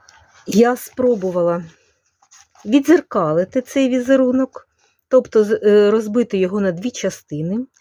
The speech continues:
Він мені подобається і в такому форматі. Теж дуже нескладний візерунок. Ми з вами в цьому,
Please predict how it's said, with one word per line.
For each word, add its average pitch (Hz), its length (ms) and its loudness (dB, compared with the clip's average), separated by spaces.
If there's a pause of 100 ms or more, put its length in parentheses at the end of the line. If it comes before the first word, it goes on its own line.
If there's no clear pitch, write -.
(260)
Він 311 240 6
мені 277 160 4
подобається 226 600 0
і 226 120 -10
в - 60 -14
такому 170 420 -8
форматі. 330 600 -6 (1120)
Теж 262 260 4
дуже 240 360 -2 (1000)
нескладний 202 920 0
візерунок. 254 720 -4
Ми 240 180 4
з 220 80 0
вами 208 320 2
в - 100 -12
цьому, 190 520 0